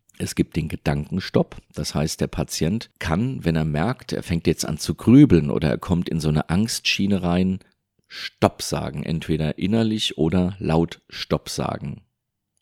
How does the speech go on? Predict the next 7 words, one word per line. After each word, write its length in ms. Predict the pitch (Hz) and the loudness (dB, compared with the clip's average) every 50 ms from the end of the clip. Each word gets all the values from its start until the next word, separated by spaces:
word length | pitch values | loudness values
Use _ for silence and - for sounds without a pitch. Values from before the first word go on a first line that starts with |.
| _ _ _ _ | _ _ _ _
um 180 | - 76 73 | -10 -10 -8
dann 260 | - - 73 80 92 - | -4 -4 -4 -4 -4 -6
eben 240 | - 85 80 82 78 | -6 -6 -4 -4 -4
den 160 | - 80 76 | -4 -4 -4
Gedankenfluss 1300 | 71 - - _ 76 73 78 82 - - 87 82 80 - _ _ _ - - - 80 82 85 - - - | -4 -6 -6 _ -4 -4 -4 -6 -4 -4 -4 -2 -4 -6 _ _ _ -20 -12 -6 -4 -4 -4 -6 -10 -10
zu 160 | - - - | -10 -10 -8
unterbrechen 680 | - - - 73 - - - 73 71 - - 64 | -8 -8 -8 -8 -8 -4 -4 -2 -2 -2 -6 -6